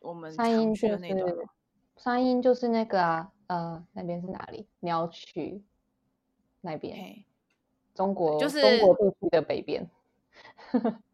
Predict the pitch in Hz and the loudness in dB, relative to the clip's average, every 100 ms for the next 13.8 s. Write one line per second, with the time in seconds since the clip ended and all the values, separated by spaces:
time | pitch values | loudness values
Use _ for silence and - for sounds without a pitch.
0 | - 226 175 220 269 269 285 269 254 247 | -8 -6 -6 -10 -10 -8 -6 -6 -6 -8
1 | - - 196 190 190 202 254 240 220 202 | -12 -10 -8 -8 -12 -8 -2 -2 -2 -6
2 | - 202 214 175 240 220 208 233 196 143 | -14 -8 -6 -6 -6 -10 -8 -10 -10 -12
3 | 175 - 190 156 170 180 190 185 185 202 | -12 -16 -12 -12 -10 -8 -8 -8 -8 -8
4 | 185 180 _ - 208 190 196 208 214 208 | -8 -10 _ -8 -6 -6 -8 -10 -8 -6
5 | 247 208 240 233 - 262 208 - 107 - | -4 -4 -4 -6 -6 -6 -8 -8 -10 -10
6 | _ _ _ 240 240 226 - 262 240 240 | _ _ _ -6 -4 -4 0 2 2 0
7 | 214 185 - 285 240 165 165 160 214 202 | 0 -2 -4 -8 -4 -6 -6 -8 -6 -6
8 | - 262 214 - 175 214 190 208 202 185 | -6 -8 -8 -10 -8 -6 -6 -6 -6 -8
9 | 165 190 185 - _ _ _ - 180 180 | -8 -6 -6 -6 _ _ _ -10 -10 -2
10 | 208 226 202 214 208 190 175 165 165 143 | -2 0 -2 2 0 0 -6 -6 -12 -12
11 | 143 120 - _ _ _ _ _ _ _ | -14 -14 -18 _ _ _ _ _ _ _
12 | - 180 196 214 208 196 233 202 208 214 | -12 -4 -2 -2 -2 -4 -4 -6 -4 -4
13 | 208 180 180 180 196 175 160 175 | -4 -6 -6 -10 -12 -14 -14 -14